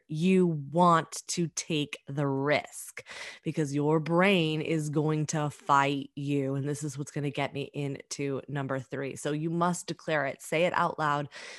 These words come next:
with conviction, even if it is hairy and scary, and then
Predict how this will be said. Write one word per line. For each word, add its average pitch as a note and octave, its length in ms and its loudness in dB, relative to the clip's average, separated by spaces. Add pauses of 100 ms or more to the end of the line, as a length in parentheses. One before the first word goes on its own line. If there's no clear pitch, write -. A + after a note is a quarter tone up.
(140)
with E3 320 2
conviction, D3 720 0 (300)
even F#3 320 2
if E3 160 -2
it D#3 80 -2
is D3 180 0
hairy F3 640 4
and D3 220 -4
scary, D#3 840 -2 (380)
and D#3 320 0
then D#3+ 260 2